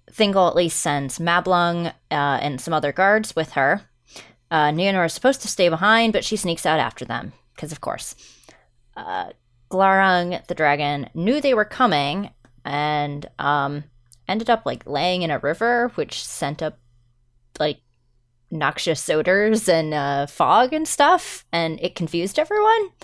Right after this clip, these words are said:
Secret power of dragons. Um,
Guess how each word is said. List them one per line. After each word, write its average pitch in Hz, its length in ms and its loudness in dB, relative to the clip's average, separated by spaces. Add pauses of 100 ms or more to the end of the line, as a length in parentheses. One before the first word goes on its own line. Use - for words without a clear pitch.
(1040)
Secret 196 340 -6
power 190 320 2
of 165 100 -8
dragons. 285 580 -4 (760)
Um, 165 500 2